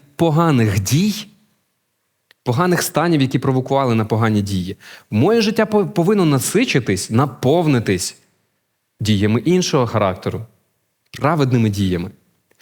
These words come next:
Я не спасаюсь завдяки цим діям. Тут важливо це розуміти. Спасаюсь завдяки благодаті. Бог мене очищає перше цього.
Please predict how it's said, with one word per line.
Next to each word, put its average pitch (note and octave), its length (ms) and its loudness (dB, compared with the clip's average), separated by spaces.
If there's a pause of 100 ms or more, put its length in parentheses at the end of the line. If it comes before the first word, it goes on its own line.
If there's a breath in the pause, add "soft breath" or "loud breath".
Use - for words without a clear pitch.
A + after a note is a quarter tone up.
(220 loud breath)
Я E3+ 200 2
не B3 140 4
спасаюсь A#3 640 0
завдяки D#3+ 440 0
цим F#3 280 0
діям. B2+ 420 0 (120)
Тут - 220 -8
важливо F#3 320 0
це - 140 -2
розуміти. D#3+ 480 -2
Спасаюсь E3 480 -2
завдяки A#2 400 -2
благодаті. D3+ 520 -4
Бог C#3+ 240 0
мене F#3 160 4
очищає F3 560 0
перше F#3+ 500 -2
цього. G2 400 -4